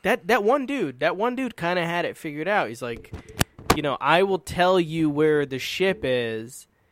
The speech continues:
if you just wipe, wipe my memory of everything and make me a millionaire so I can live in a nice house in New York and eat good food until I die." And I think I'd rather that, 'cause, like,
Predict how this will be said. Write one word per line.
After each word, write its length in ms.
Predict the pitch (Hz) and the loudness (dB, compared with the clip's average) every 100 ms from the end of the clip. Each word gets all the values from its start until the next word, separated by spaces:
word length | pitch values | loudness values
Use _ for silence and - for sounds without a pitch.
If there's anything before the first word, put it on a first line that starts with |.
| _ - | _ -16
if 160 | 135 | -12
you 160 | 160 165 | -4 -2
just 400 | 151 151 - - _ _ _ _ | 0 -2 -4 -16 _ _ _ _
wipe, 440 | 139 160 214 226 175 156 151 | -8 0 0 0 -10 -12 0
wipe 220 | 190 226 | 0 2
my 180 | 202 196 | 0 2
memory 400 | 185 170 170 165 | 2 0 0 0
of 140 | 151 | 2
everything 580 | 156 151 139 143 135 123 | 0 -2 -4 -4 -4 -6
and 140 | 123 123 - | -10 -14 -16
make 360 | 131 151 151 | -2 0 0
me 140 | 151 147 | -2 -4
a 60 | |
millionaire 840 | 139 139 143 139 127 127 123 123 - _ _ _ | -2 -2 -2 -2 -4 -6 -6 -8 -12 _ _ _
so 120 | - 147 | -4 -2
I 120 | 131 | 0
can 180 | 131 135 | -2 -2
live 160 | 147 | -2
in 80 | 139 | -2
a 60 | 135 | -2
nice 260 | 135 135 | -4 -2
house 380 | 147 135 131 - | 2 2 2 -4
in 80 | 127 | -8
New 60 | |
York 320 | 131 123 120 123 | -6 -4 -6 -8
and 100 | 120 | -10
eat 180 | 123 | -12
good 200 | - 120 | -12 -12
food 500 | 117 - 117 117 117 | -12 -12 -10 -10 -10
until 320 | 101 117 120 107 | -12 -14 -14 -12
I 100 | 104 | -12
die." 440 | 107 104 71 67 _ _ _ _ _ _ - | -12 -12 -12 -16 _ _ _ _ _ _ -10
And 220 | 135 123 _ _ - | -10 -12 _ _ -8
I 140 | 131 160 | -6 -4
think 280 | - 233 | -6 -6
I'd 160 | 233 170 | -4 -4
rather 580 | 127 139 170 180 185 165 _ _ _ _ - | -4 -2 0 0 -2 -4 _ _ _ _ -20
that, 400 | 127 135 180 165 | -6 -2 -2 -2
'cause, 120 | 220 | 0
like, 200 | 226 | 0